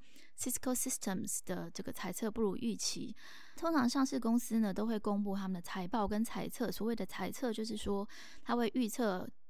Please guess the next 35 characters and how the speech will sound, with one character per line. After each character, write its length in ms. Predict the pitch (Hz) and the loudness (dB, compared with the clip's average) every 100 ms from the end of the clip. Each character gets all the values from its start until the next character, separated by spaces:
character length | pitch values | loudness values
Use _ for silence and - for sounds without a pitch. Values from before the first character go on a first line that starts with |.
| - - | -10 -4
呃， 140 | 196 | -2
未 160 | 196 226 | 2 2
来 160 | 180 | 0
一 80 | 175 | -4
季 300 | 175 - 185 | -6 -2 0
或 140 | 185 180 | 0 -2
者 100 | 160 | -2
是 240 | 196 190 | -2 0
未 160 | - 214 | 2 2
来 100 | 214 | 4
一 120 | 247 | 4
年 360 | 202 180 185 | 2 0 -4
的 220 | 190 185 170 | -2 -2 -4
营 180 | 175 | -6
收 220 | 180 190 185 | -4 -2 0
状 240 | 190 170 | -2 -2
况。 240 | 196 190 - - - - - | -2 -2 -4 -10 -12 -12 -4
那 280 | 226 196 185 | -2 0 -2
这 160 | 180 269 | -2 0
个 140 | 240 | 2
是 180 | 269 247 | 2 0
投 240 | 220 196 | 0 0
资 160 | 202 226 | 0 2
人 320 | 202 180 175 | 0 0 -4
的 140 | 180 | -6
一 40 | 175 | -4
个 160 | 180 | -4
很 140 | 175 170 | -4 -4
重 160 | 190 | -2
要 100 | 196 | -2
的 120 | 170 170 | -4 -6
指 260 | - - | -6 -6
标， 300 | - 180 175 | -4 -2 -2
就 60 | |
是 100 | 180 | -4